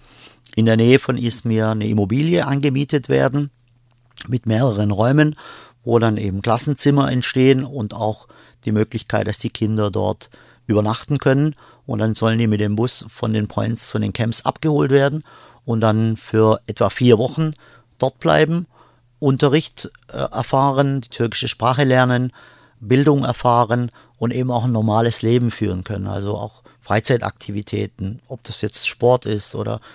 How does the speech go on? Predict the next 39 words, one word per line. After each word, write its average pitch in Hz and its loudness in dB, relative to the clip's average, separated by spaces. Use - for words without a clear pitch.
einfach 107 -4
mittags 113 -4
mal 110 0
nur 107 -2
spielen 113 2
oder, 104 -4
oder 107 -2
an 117 -2
den 113 0
Strand 117 0
gehen 107 -2
zum 113 -6
Schwimmen. 113 -2
Ähm, 107 -2
das - 0
ist - -6
so 120 0
das 117 0
eine, 131 0
was 127 -2
wir 120 2
jetzt - -6
g-, 131 -10
g-, 110 -14
ganz 123 -2
viel 123 -2
Kraft - -2
reinstecken 135 0
und, 117 -4
und 117 -4
da 110 -4
schon 107 -4
die 120 -4
ersten 113 -2
Schritte 123 2
sind 120 2
auch 107 -4
schon 120 2
getan 127 0